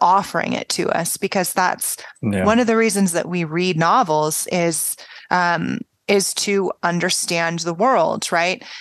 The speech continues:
Speaker 1: And, and, and, and so with,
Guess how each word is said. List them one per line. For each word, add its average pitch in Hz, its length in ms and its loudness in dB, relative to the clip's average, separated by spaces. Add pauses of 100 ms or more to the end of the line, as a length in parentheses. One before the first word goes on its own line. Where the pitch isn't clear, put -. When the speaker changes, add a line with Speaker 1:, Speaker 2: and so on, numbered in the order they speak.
(120)
Speaker 1:
And, 190 600 0
and, 196 360 0 (160)
and, 202 440 0 (560)
and 202 220 2
so 220 260 0
with, 226 500 -2